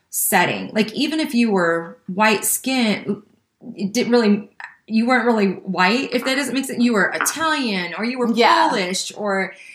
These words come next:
Speaker 2: You
Speaker 1: you
Speaker 2: had
Speaker 1: know,
Speaker 2: some kind of ethnic identity,
Speaker 1: there
Speaker 2: yeah.
Speaker 1: was. I mean, um, if you were white, it was, like, our perception, um,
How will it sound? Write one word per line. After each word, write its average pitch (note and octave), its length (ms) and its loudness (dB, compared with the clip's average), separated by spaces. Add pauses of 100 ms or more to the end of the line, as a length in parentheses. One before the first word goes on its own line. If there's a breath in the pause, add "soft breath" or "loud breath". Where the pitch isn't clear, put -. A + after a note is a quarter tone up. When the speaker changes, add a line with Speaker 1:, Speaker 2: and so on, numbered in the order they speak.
(220 loud breath)
Speaker 2:
You - 120 0
Speaker 1:
you C4 60 6
Speaker 2:
had A3+ 100 6
Speaker 1:
know, G3 100 0
Speaker 2:
some A3+ 120 2
kind A3 200 0
of F#3 120 -6
ethnic F#3 360 -4
identity, D#3+ 600 -6
Speaker 1:
there B3 140 4
Speaker 2:
yeah. A#3 400 4
Speaker 1:
was. F#3 160 -4
I G#3+ 60 -4
mean, A3 480 -2
um, F3+ 460 0
if G#3+ 220 -2
you A#3 500 2
were F#3 560 0
white, G#3 680 0
it G3 120 4
was, F#3 400 0
like, F3+ 360 0
our G3 180 4
perception, F3+ 1000 -4
um, F#3+ 280 -4